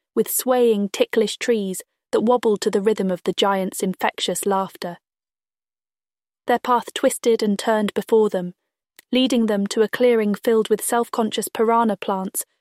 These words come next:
who abhorred being stared at but held the keys to unlocking further progress. Through the strength of the bonds forged in laughter and camaraderie,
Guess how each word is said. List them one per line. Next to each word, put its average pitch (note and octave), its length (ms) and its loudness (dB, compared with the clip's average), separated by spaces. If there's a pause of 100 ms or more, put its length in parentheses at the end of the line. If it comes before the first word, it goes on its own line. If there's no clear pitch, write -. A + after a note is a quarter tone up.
(100)
who B3 80 6
abhorred A#3+ 600 2
being G#3+ 240 0
stared A3 400 0
at F#3+ 180 -4
but A3 120 -2
held A3+ 260 -2
the A3+ 80 -2
keys A3+ 500 -6
to A3 160 0
unlocking A3 460 0
further G3+ 320 -2
progress. G#3 640 -6 (1160)
Through C#4+ 200 2
the C#4+ 80 0
strength - 420 0
of C4+ 100 -6
the C#4 80 0
bonds A#3 480 0
forged A#3 440 2
in A3+ 100 4
laughter A3 460 2
and A3 120 -2
camaraderie, A3 760 -2